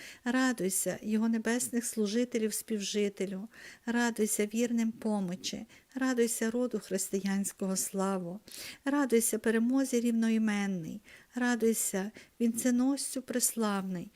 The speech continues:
Радуйся всіх чеснот образи. Радуйся всіх, хто до тебе прибігає, набійний, на-, надійний захисте. Радуйся, після Бога і Богородиці вся наша надія.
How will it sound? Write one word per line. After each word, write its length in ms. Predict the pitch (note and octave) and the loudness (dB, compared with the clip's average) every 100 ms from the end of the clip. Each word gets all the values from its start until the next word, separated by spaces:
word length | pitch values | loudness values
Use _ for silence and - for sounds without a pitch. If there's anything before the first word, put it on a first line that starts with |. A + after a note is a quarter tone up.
| - - - | -20 -12 -2
Радуйся 520 | A3 A3 G#3+ - G#3 | 0 2 2 0 -2
всіх 340 | - B3+ B3 | -4 -4 -6
чеснот 580 | - A#3 - A3 G#3 - | -4 -4 -2 -2 -2 -4
образи. 540 | G3 G3 F#3+ F3+ F#3 G3 A3 - - B3 | -4 -4 -2 -4 -6 -8 -12 -18 -12 -2
Радуйся 500 | A#3+ A#3 A#3 - A#3 | 0 2 0 2 2
всіх, 400 | - - B3 - | 0 -2 -4 -4
хто 200 | - A3+ | -2 -2
до 100 | A3+ | 0
тебе 300 | A#3 A#3 A3 | 0 0 0
прибігає, 840 | G3+ G3 F#3+ F#3 A#3 A#3+ G#3+ G#3 - - - | 0 0 0 0 2 2 2 -2 -10 -12 0
набійний, 560 | A3+ A3+ D4 D4+ B3+ - | 0 2 0 0 -2 0
на-, 240 | G#3+ G3+ G3+ | 0 0 0
надійний 600 | G#3 G#3+ B3+ C#4 B3+ A#3 | 0 2 2 4 4 4
захисте. 840 | A3+ G#3 G3+ G3 G3 - - F#3+ A3 - - - - - | 2 2 2 0 -2 -4 -4 -8 -8 -16 -18 -16 -16 -4
Радуйся, 680 | B3+ C4 B3+ E3 F3 - - | 2 4 4 2 -2 -2 -2
після 380 | A3+ A3 A3+ | -2 2 2
Бога 280 | A3+ C4+ C4+ | 4 4 4
і 80 | C4 | 2
Богородиці 720 | B3 A#3 A#3+ D4 C#4 A#3 - | 2 2 2 0 0 -4 -4
вся 220 | - - | -6 -4
наша 300 | D4 C4+ - | -2 -2 0
надія. 680 | B3 A#3 - G#3 G3 F#3 A3 | 0 0 0 -2 -2 -4 -10